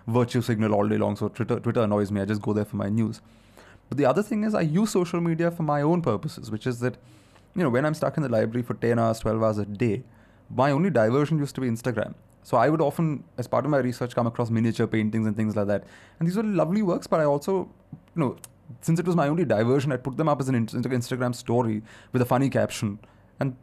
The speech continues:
you know, people started liking that. So that became a diversion. So every two hours between work, I could just open Instagram, do something comical on Instagram, and come back to my very serious, heavy lifting donkey's work with the archives and documents and so on. Instagram in that sense helped me balance that out.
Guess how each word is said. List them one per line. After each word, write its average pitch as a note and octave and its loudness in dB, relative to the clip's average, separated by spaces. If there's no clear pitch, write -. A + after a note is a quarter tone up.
you G#3 2
know, F#3+ 2
people E3+ 0
started F#3 -2
liking C#3+ 0
that. A#2+ -2
So - -10
that A#2+ 2
became E3 0
a D#3 0
diversion. B2 2
So - -2
every D3+ 0
two D#3+ 4
hours B2 4
between D#3 0
work, A#2 0
I - -6
could C3 -4
just D#3 0
open C#3 0
Instagram, A#2 -2
do A2+ -2
something B2+ -2
comical A#2+ 0
on A#2 -2
Instagram, A2 -2
and D3 -2
come D3 2
back D#3 2
to D#3+ 0
my C#3+ 2
very A#2+ 2
serious, A#2+ -2
heavy A#2 0
lifting A2 -2
donkey's B2 4
work A#2 0
with A2+ 2
the A2 2
archives A2 0
and A2 0
documents G#2+ 0
and A2 -2
so D3+ 0
on. A2 0
Instagram F#3 0
in E3 0
that C#3+ -2
sense E3 -2
helped C3+ -2
me D3+ 2
balance A#2 0
that G#2+ 0
out. - -8